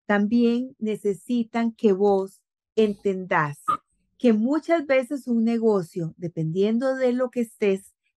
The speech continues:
construyendo, tienes que darle el espacio y el tiempo. Ningún negocio es próspero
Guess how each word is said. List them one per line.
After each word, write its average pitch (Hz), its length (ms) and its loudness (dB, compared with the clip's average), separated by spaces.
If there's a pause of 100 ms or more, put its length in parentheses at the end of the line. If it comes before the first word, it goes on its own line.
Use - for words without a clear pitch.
(100)
construyendo, 202 960 -2 (580)
tienes 240 760 2
que 208 140 2
darle 185 680 -2
el 185 180 -4
espacio 175 840 -4
y 185 180 -6
el 160 140 -6
tiempo. 165 560 -8
Ningún 247 720 0
negocio 233 880 0
es 196 320 2
próspero 226 720 0